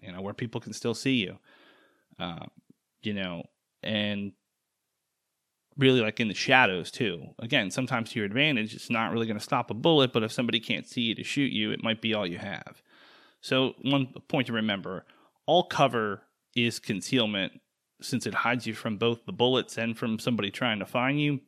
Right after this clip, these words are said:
but not all concealment is cover. And again, hit that YouTube channel because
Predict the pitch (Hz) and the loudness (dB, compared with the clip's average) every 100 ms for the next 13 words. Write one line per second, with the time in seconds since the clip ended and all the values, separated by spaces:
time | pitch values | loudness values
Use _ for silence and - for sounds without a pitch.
0 | - - 143 120 120 127 127 120 123 110 | -6 -4 -2 -2 0 2 2 -2 -4 -4
1 | 120 110 107 101 - - 98 - - - | 0 0 0 -4 -6 -2 -4 -4 -14 -20
2 | _ _ _ _ _ _ _ _ - 107 | _ _ _ _ _ _ _ _ -2 -2
3 | 101 - 98 98 92 _ - 123 117 98 | -2 -4 -4 -4 -6 _ -6 -2 0 0
4 | 110 - 107 - 110 104 104 98 - - | 0 -2 -6 -4 -2 -2 -4 -6 -4 0
5 | 98 - | 0 -4